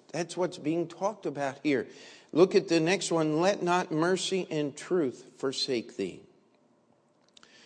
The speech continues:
You know, sometimes it's easy to lay aside mercy, is it not? How do we keep mercy in our lives?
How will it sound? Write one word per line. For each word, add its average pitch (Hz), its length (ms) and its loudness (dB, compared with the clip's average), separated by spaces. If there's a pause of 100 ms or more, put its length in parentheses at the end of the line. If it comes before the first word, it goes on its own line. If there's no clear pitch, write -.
(180)
You 151 100 -2
know, 151 80 2
sometimes 151 640 -2
it's 123 200 -8
easy 151 380 -4
to 117 200 -10
lay 123 340 -2
aside 113 400 -8
mercy, 107 540 -10
is 120 200 -6
it 127 80 -10
not? 117 300 -8 (2500)
How 175 220 4
do 165 140 4
we 139 440 0 (640)
keep 175 380 -6 (400)
mercy 131 760 -6
in 127 140 -6
our 117 200 -6
lives? 107 680 -10